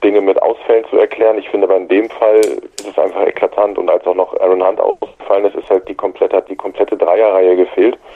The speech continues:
Und ich glaube, wenn Bayern München, ähm, von rechts, äh, Robben, Müller, Ribéry ersetzen muss und dann wie in Hannover dann vorne auch noch Lewandowski, sprich Wood, dann ist es halt, dann ist es ein Offensivquartett, was einfach kein Club ersetzen kann.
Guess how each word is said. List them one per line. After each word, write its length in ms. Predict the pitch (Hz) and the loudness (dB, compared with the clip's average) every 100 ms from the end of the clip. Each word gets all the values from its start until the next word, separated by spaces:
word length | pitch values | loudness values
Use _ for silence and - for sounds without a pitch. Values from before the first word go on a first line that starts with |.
| - - - - _ _ | -20 -20 -20 -20 _ _
Und 160 | 95 92 | -6 -4
ich 60 | |
glaube, 240 | - 92 90 | 0 0 2
wenn 120 | 92 | 0
Bayern 280 | 90 98 98 | 2 2 0
München, 520 | 107 - 110 104 101 | -4 -2 0 2 2
ähm, 680 | 98 98 98 92 - - - - | 2 2 -2 -4 -8 -12 -14 -10
von 120 | - 98 | -6 0
rechts, 300 | 98 104 - | 0 -2 -6
äh, 60 | - | 0
Robben, 1400 | 101 98 95 - - - - 85 110 113 110 107 101 104 | 2 4 2 2 0 0 -2 -2 -2 -2 -4 -2 -2 0
Müller, 380 | 104 113 107 101 | 2 4 4 2
Ribéry 440 | 110 104 101 113 113 | 0 2 0 -2 -2
ersetzen 400 | 101 107 - 107 | 2 0 0 -4
muss 140 | 110 - | -2 -2
und 120 | 95 | 0
dann 200 | 98 92 | 0 0
wie 100 | 101 | -2
in 180 | 101 95 | 0 0
Hannover 640 | 98 98 - 110 101 - - - | 0 0 0 2 2 0 -6 -2
dann 160 | 95 - | -2 0
vorne 240 | 107 104 | 0 2
auch 60 | - | 0
noch 120 | 95 | -2
Lewandowski, 600 | 98 92 95 110 - 117 | 0 0 0 -2 -2 -12
sprich 340 | 110 - 95 90 | -8 -2 -2 0
Wood, 160 | - - - - - - _ | -2 -4 -20 -20 -20 -20 _
dann 160 | - 104 | -4 -2
ist 100 | 104 | -2
es 100 | 120 107 | -2 0
halt, 140 | 101 | -2
dann 100 | 98 | -2
ist 140 | 101 - | -8 -16
es 220 | 104 98 107 | -18 -12 -4
ein 80 | |
Offensivquartett, 760 | - - 98 120 - 117 - 120 - - - 104 | -4 -4 -10 -16 -4 -4 0 -4 -4 -16 -8 -4
was 140 | - | -2
einfach 340 | - 104 104 - | -2 -2 -4 -6
kein 320 | 104 104 - | -4 -4 -6
Club 200 | - 101 | -4 -2
ersetzen 380 | - 87 87 92 | 0 0 -2 -4
kann. 280 | - 85 85 | -2 -2 -4